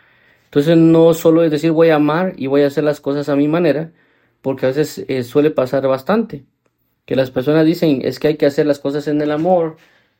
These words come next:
pero ya cuando se manifiesta su manera de amar, no concuerda con la, la forma de amar de Cristo, ¿verdad?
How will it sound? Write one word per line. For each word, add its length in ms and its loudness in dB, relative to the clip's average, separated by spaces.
pero 340 4
ya 200 2
cuando 260 2
se 180 0
manifiesta 560 0
su 120 -4
manera 400 0
de 60 -2
amar, 320 0
no 220 2
concuerda 540 0
con 160 -2
la, 240 -4
la 180 -2
forma 280 -6
de 60 -4
amar 220 -2
de 120 -6
Cristo, 340 -4
¿verdad? 260 -8